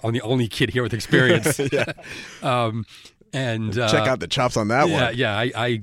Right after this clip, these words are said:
Speaker 1: yeah, I was a broiler guy. I, I fed the burgers on one side of the conveyor belt and took them out the other side.
Speaker 2: <laughs>
Speaker 1: It's awesome. From Evelyn's, I worked there for about a year, maybe a year and a half, and, and worked,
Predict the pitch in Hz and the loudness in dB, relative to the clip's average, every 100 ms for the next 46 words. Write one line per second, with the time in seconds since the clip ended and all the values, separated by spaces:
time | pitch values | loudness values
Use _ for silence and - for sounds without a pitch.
0 | 107 113 98 107 120 107 98 135 120 101 | -2 -2 -2 -2 -2 -2 2 2 2 0
1 | 98 92 98 113 120 - 113 104 117 107 | -2 -2 -4 -4 -6 -4 -4 -2 0 0
2 | 117 110 117 127 117 104 113 110 104 107 | -2 -2 -2 0 -2 -2 -4 -2 -2 -4
3 | 104 160 - 117 107 180 - 110 95 - | -2 -2 0 0 4 2 4 0 -2 -8
4 | - - 120 101 110 92 - - - _ | -12 -4 -2 -2 -6 -10 -14 -20 -20 _
5 | _ - 160 156 170 131 127 135 147 - | _ -8 -4 0 0 0 -2 0 0 0
6 | 123 - 113 101 98 113 117 107 107 101 | -4 -2 -4 -4 -4 -2 -2 -4 -6 -2
7 | 110 95 101 95 - 101 98 101 98 98 | -2 -2 -4 -6 -6 -8 -8 -6 -4 -2
8 | 98 - | -4 -8